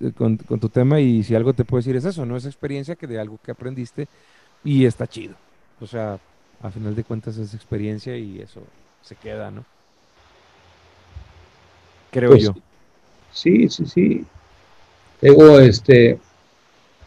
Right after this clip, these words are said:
Speaker 2: eh, pues fue una etapa de mi vida, eh,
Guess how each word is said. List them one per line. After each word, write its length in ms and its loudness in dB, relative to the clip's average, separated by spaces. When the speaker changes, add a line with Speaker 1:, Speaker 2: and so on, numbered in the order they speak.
Speaker 2:
eh, 280 0
pues 140 -4
fue 140 4
una 120 6
etapa 320 4
de 80 8
mi 180 4
vida, 520 4
eh, 180 -4